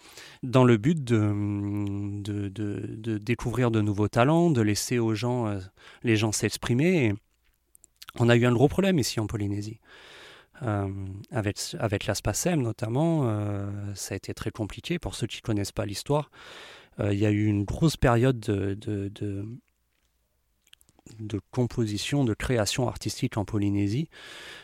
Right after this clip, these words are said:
musicale, euh, pendant laquelle les artistes n'étaient pas rémunérés. Les fonds étaient détournés, euh, par, euh, par des gens, euh, un petit peu mal intentionnés. Et pour, à mes yeux, ça a été dramatique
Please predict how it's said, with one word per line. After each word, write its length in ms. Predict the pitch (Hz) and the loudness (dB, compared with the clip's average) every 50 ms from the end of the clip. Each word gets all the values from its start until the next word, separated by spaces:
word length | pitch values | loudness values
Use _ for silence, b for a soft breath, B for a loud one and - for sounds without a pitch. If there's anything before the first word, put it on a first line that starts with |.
| B B - | B B -2
musicale, 720 | 113 113 107 107 107 - - 131 135 156 165 117 98 98 _ _ _ _ _ - - 117 107 | 0 2 2 2 0 0 0 2 2 2 2 0 -2 -6 _ _ _ _ _ -20 -14 -8 -6
euh, 180 | 101 101 101 101 - _ | -6 -4 -6 -8 -8 _
pendant 260 | - 113 104 104 104 | 0 2 2 4 4
laquelle 560 | 104 101 92 - - 151 156 156 139 117 104 | 2 2 0 -2 -2 -2 0 0 0 0 -2
les 220 | 104 101 107 101 98 | -2 -2 -2 -2 -2
artistes 380 | 98 - - - 151 - - - | -4 -6 -6 -8 -8 -4 -2 -2
n'étaient 320 | 110 101 98 - - 110 | -2 -2 -2 -2 -4 -2
pas 140 | - 139 135 | 0 0 0
rémunérés. 560 | 127 117 104 104 107 110 117 127 151 156 131 | 2 2 2 2 4 2 2 2 2 0 0
Les 120 | 110 107 98 | 0 0 -2
fonds 260 | - - 135 123 113 | 0 0 0 0 0
étaient 200 | 101 - - 104 | 0 -2 -4 -4
détournés, 640 | 98 104 101 - - 107 107 110 120 127 127 120 107 | -2 -2 -2 -2 -4 -2 0 0 2 2 2 0 0
euh, 80 | 98 101 104 - _ - | -2 -4 -8 -10 _ -2
par, 240 | 113 104 101 98 | -2 -2 0 -2
euh, 500 | 98 95 95 98 104 104 104 107 107 104 107 - - | -4 -4 -4 -4 -6 -6 -6 -6 -8 -8 -10 -8 -6
par 180 | - 98 98 | -6 -2 0
des 140 | 98 101 98 | 0 0 0
gens, 380 | 95 104 110 113 113 110 104 98 | 0 0 2 2 2 0 0 -2
euh, 320 | 104 107 101 101 107 101 | -4 -6 -8 -8 -8 -8
un 40 | 95 | -10
petit 180 | 92 - - - | -10 -12 -10 -6
peu 120 | - 127 | -2 0
mal 180 | 117 117 104 104 | 2 2 2 0
intentionnés. 580 | 101 - - 101 - - - 101 131 170 190 - _ _ B B B B B B B B B B B B B B B B B _ _ - | 0 0 -2 -4 -4 -2 -2 0 0 -2 -2 -6 _ _ B B B B B B B B B B B B B B B B B _ _ -8
Et 380 | 110 107 104 104 101 101 98 98 101 101 - - - _ _ _ _ _ _ - - _ | -4 -4 -2 -2 -2 -4 -4 -6 -8 -10 -12 -14 -18 _ _ _ _ _ _ -20 -20 _
pour, 200 | - - 104 98 98 104 - - _ - - 113 110 | -10 -6 -4 -4 -4 -4 -8 -12 _ -16 -16 -12 -8
à 120 | 113 110 101 | -4 -2 0
mes 100 | 101 101 | 0 0
yeux, 220 | 98 101 147 170 | 2 2 2 0
ça 160 | - - 107 | 0 0 -2
a 20 | 98 | -4
été 180 | - - 104 | -4 -6 -8
dramatique 560 | 98 98 101 95 107 113 - - 233 - - | -6 -4 -2 -2 -2 -2 -4 -6 -8 -8 -10